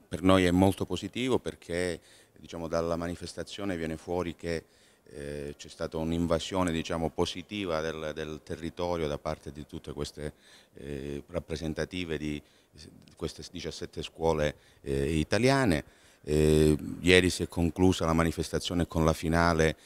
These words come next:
in una, diciamo, location affascinante, io ritengo una delle più belle location, eh, della, del territorio, che è il Palazzo Rinascimentale di Aieta. Eh, ricordo, ricordo che ad Aieta, eh, da alcuni mesi è diventato il borgo più bello d'Italia, quindi è stato per noi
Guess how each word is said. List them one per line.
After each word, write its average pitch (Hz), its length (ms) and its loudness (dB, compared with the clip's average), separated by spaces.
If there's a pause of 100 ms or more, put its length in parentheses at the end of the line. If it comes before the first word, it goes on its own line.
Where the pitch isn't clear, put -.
(200)
in 78 180 0
una, 78 400 4
diciamo, 78 600 2
location 78 640 2
affascinante, 76 680 -2
io 76 80 2
ritengo 76 240 2
una 78 100 4
delle 73 220 0
più 76 200 -12
belle 78 360 -2
location, 76 680 -4 (380)
eh, 73 260 0
della, 71 440 2
del 71 180 -2
territorio, 80 680 4
che 76 220 -2
è 69 60 -6 (240)
il 78 140 -10
Palazzo 78 440 -2
Rinascimentale 76 720 -2
di 92 120 -2
Aieta. 90 500 2
Eh, - 560 -10
ricordo, 82 420 4 (600)
ricordo 90 300 6
che 87 120 4
ad 82 100 8
Aieta, 85 460 6 (340)
eh, 80 540 8
da 80 80 6
alcuni 87 380 4
mesi 90 480 6
è 80 160 8
diventato 80 440 4
il 76 60 0
borgo 78 240 6
più 76 140 -8
bello 78 180 2
d'Italia, 80 480 4
quindi 82 240 6
è 76 40 4
stato 76 260 -2
per 73 160 2
noi 80 340 6